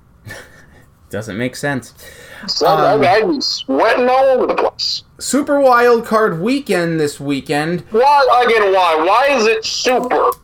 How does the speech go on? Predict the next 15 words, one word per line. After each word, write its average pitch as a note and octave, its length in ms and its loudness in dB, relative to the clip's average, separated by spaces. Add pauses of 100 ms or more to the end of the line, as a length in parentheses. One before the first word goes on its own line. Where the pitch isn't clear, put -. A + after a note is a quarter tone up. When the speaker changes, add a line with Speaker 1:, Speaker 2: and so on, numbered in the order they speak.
(140)
Speaker 1:
Because A#3 500 2
it's A3+ 280 2
a, F#3 260 0
it's - 140 -6
a, F3+ 360 -2
exploded D4 800 0
to G#3 120 2
six - 500 -4
games E3 580 -4
now. G#2+ 140 -6
Speaker 2:
No, G#3 220 2
this B4 260 0
is C4 220 0
normal A3+ 600 2
now. C#3+ 280 2